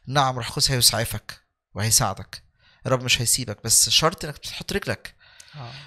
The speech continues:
Speaker 1: ال-، الأمر ده وهيفرق إنك أنت نفسك تك-، تكبر في الكلمة. وليس شرط بمعنى كلمة إن الرب مشترط ده، أي معناها
Speaker 2: مم.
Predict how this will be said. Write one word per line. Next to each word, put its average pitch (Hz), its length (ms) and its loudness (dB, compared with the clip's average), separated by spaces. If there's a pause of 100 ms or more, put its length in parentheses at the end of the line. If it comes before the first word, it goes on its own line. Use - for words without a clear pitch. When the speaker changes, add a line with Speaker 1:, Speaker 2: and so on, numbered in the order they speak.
(140)
Speaker 1:
ال-، 107 320 -4
الأمر 160 340 0
ده 156 140 2
وهيفرق 165 460 2 (500)
إنك 117 160 -6
أنت 131 260 -2
نفسك - 320 4
تك-، - 200 -6
تكبر 131 440 0
في 113 100 -8
الكلمة. 117 400 -6 (1120)
وليس 127 340 4
شرط 151 320 4
بمعنى 123 300 2
كلمة 123 360 -4
إن 110 160 -6
الرب 123 240 2
مشترط 107 600 2
ده، - 220 -2
أي 123 140 -2
معناها 139 360 -2
Speaker 2:
مم. 123 180 -10